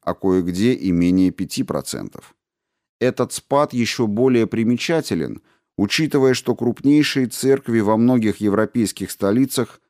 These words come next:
возглавляют и посещают иммигранты с глобального юга. Сдвиг в западном христианстве и церквях. Усиление секуляризма произвело кардинальные перемены в церкви на Западе.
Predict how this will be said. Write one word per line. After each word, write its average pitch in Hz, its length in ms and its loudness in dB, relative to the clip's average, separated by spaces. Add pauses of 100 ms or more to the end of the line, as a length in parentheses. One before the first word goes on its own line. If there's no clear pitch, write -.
(200)
возглавляют 110 880 0
и 110 100 -8
посещают 113 800 -4
иммигранты 101 800 0
с 87 80 -8
глобального 85 720 0
юга. 82 420 -4 (1800)
Сдвиг 90 540 -6 (100)
в 87 100 -10
западном 92 580 -2
христианстве 107 880 -4
и 90 180 -8
церквях. - 720 -8 (560)
Усиление 123 640 2
секуляризма 104 880 -2
произвело 98 640 0
кардинальные 113 760 0
перемены 98 580 2
в - 80 -8
церкви 92 480 -2
на 95 180 0
Западе. 67 520 -6